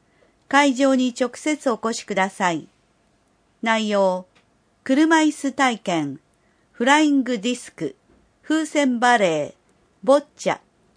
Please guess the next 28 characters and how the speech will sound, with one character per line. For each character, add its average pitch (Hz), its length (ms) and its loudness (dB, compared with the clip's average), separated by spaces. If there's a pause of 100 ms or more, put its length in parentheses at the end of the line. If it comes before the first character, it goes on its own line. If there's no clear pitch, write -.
シ - 180 -2
ャ 226 40 4
ッ 240 40 0
フ 311 140 -4
ル 311 160 -2
ボ 269 240 2
ー - 20 -6
ド 196 140 -4
の 220 280 -4
体 175 220 -2
験。 147 400 -8 (1080)
持 254 160 -2
ち 302 120 -4
物、 208 360 0 (840)
運 330 240 2
動 320 220 0
が 294 120 0
で 285 140 -2
き 285 160 -4
る 277 80 0
服 - 320 -10
装、 180 480 -2 (400)
上 254 220 4
履 269 260 0
き、 240 280 -8
運 269 260 4
動 226 240 2
靴。 - 420 -12